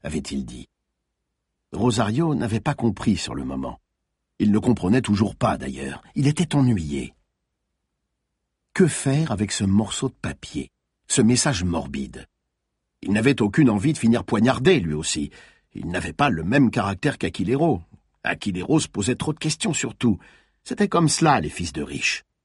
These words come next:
Rosario, lui, voulait simplement prendre du bon temps, voyager, voir des filles. Il avait grandi à Nezahualcóyotl, le plus grand bidonville du monde, à ce qu'il paraît, au milieu de cinq frères et trois sœurs.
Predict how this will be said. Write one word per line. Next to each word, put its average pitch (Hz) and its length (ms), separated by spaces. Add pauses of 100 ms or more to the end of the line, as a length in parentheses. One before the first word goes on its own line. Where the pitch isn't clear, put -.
(720)
Rosario, 175 680
lui, 208 400 (120)
voulait 123 260
simplement 151 540
prendre 160 340
du 127 140
bon 156 160
temps, 196 360 (520)
voyager, 170 840
voir 120 260
des 147 120
filles. 147 500 (760)
Il 120 140
avait 135 180
grandi 127 360
à 110 60
Nezahualcóyotl, 113 1120
le - 140
plus - 160
grand 101 320
bidonville 120 480
du 104 160
monde, 113 320
à 69 60
ce - 80
qu'il 80 160
paraît, 69 380 (240)
au 87 100
milieu 139 260
de 113 100
cinq 170 300
frères 160 380
et 113 60
trois 117 220
sœurs. - 480